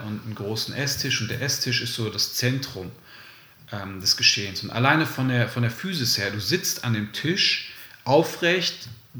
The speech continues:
und das ist ja quasi in Anführungsstrichen zum Arbeiten gedacht. Und mit Arbeit meine ich nicht nur Business, sondern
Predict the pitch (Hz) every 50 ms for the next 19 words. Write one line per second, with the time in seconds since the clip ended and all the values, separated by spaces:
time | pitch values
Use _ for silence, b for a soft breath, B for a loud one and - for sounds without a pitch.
0 | 120 - - - - - 135 127 117 123 - - - - - 110 127 120 120 -
1 | - - - 127 117 120 - - - 123 135 131 131 127 117 113 104 117 143 143
2 | - 143 127 127 139 131 135 120 - 123 113 - - 123 143 160 160 160 151 143
3 | - 135 123 123 120 151 147 117 - - 117 113 113 - 117 131 135 139 131 -
4 | 123 123 123 120 - - 123 - 123 110 101 123 143 143 143 143 123 - - 120
5 | 117 117 117 117 117